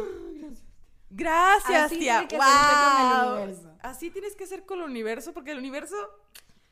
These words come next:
Speaker 2: hay varias cosas de la ley de la atracción que sí tienen sentido, por ejemplo,
Speaker 1: Ojo, pero hay que estar mosca,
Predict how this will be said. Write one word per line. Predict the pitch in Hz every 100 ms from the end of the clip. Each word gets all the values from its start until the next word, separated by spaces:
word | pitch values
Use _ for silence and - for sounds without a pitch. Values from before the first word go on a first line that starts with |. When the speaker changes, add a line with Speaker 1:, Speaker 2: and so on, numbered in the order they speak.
| _ _ _ 233 226
Speaker 2:
hay | 285 392
varias | 415 440 415
cosas | 403 392
de | 339
la | 220
ley | 220
de | 285
la | 269
atracción | 180 - 254 277
que | 214
sí | 196
tienen | 233 233 226
sentido, | 208 208 208
por | 202 190
ejemplo, | 220 220 214 214
Speaker 1:
Ojo, | 285 311 262
pero | 262
hay |
que | 247
estar | 277 330
mosca, | 330 330 277 - 330